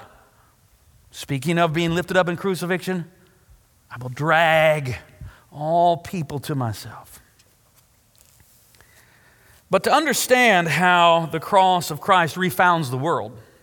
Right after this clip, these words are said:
we have to go back to the story of the wrong founding of the world, to the founding of the world by Cain. We have to go back to the primeval story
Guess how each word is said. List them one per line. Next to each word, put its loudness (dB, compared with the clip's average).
we -4
have 2
to -8
go 2
back 4
to -10
the -8
story 2
of 0
the -2
wrong 4
founding -2
of 0
the -4
world, -2
to -6
the -2
founding 2
of 2
the -2
world 2
by 2
Cain. -4
We -6
have -2
to -12
go -6
back 2
to -6
the -4
primeval 0
story -6